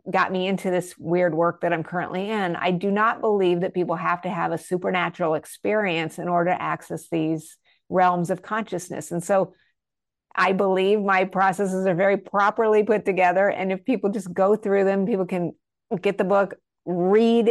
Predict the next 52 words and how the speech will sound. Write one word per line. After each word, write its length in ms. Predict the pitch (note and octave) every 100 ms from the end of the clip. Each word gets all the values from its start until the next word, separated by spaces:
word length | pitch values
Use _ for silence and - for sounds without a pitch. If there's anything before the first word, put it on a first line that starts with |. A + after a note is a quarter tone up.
| -
the 420 | F3+ F#3+ F#3+ F#3+
process 440 | F#3+ F3+ - G3+ F#3+
into 240 | F#3+ G#3
an 100 | G3 -
app, 440 | F3 F3+ F#3 -
or 120 | E3+
if 80 | -
people 300 | G#3 G#3+ G#3
don't 220 | G3 F3+
wanna 200 | G3 F#3+
do 220 | F3 F#3+
that, 140 | F3 E3+
that's 160 | F#3+
what 80 | G3
I'm 120 | F3+
suggesting 640 | F3 E3+ F#3+ F#3+ - E3+ D#3+
they 100 | D#3
do, 320 | D#3 D#3+ E3 _ _ _ _ -
because 260 | F3 F#3
your 120 | F3+ F3+
subconscious 640 | G3+ F#3+ F#3+ F#3+ F#3 F3
mind 220 | F#3 F#3
likes 240 | F3 E3+ -
to 120 | E3+
hear 280 | E3+ A#3 A#3
you. 480 | F#3+ D3+ D#3+ F#3 - _ _ _ F#3+
But 100 | F#3
if 80 |
you 80 | F#3+
don't 220 | G3 A3
wanna 180 | G#3 F#3+
do 160 | F3+ F3
that, 160 | F3+
then 160 | F#3 F3
I 80 | F3+
have 160 | F#3
a 300 | F3 D#3+ D#3+ - - _
online 540 | F3+ F#3 F3+ F3 F3
platform 500 | - F#3+ - - F3
where 140 | E3+ E3+
I 140 | F3
record 500 | F3+ F3 - G#3 G3
all 140 | F#3 F3
the 100 | E3+
journeys 400 | F3 F3 E3+ E3+
in 80 |
these 160 | E3 D#3+
books 280 | F3 D#3+ -
so 120 | D#3+
people 260 | E3+ D#3+ D#3+
can 200 | E3 E3
go, 220 | D#3+